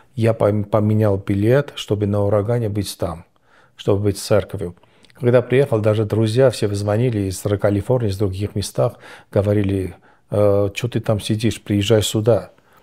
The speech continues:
Кстати, я скажу, это в Америке мы тоже церковь начали, Калифорния, Лос-Анджелесе, это стабильная, хорошая церковь, я мог бы там быть. А, Алекс мне, а, Качарян приглашал в Саут-Каролайн, говорит: «Пастор, приезжай туда, сюда,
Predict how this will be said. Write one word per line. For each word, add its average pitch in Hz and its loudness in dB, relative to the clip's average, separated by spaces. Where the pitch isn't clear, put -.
Кстати, - 2
я 101 4
скажу, 110 0
это 101 2
в 98 -2
Америке 113 0
мы 98 -4
тоже 127 -2
церковь 101 -4
начали, 104 -4
Калифорния, 104 -2
Лос-Анджелесе, 98 -2
это 92 -4
стабильная, 110 0
хорошая 107 0
церковь, 107 -2
я 95 -2
мог 101 -2
бы 101 -4
там 123 -2
быть. 101 -2
А, 98 2
Алекс 120 2
мне, 101 0
а, 95 -4
Качарян 101 -2
приглашал 107 2
в - -4
Саут-Каролайн, 104 2
говорит: 95 -2
«Пастор, 104 0
приезжай 101 0
туда, 98 -4
сюда, 113 0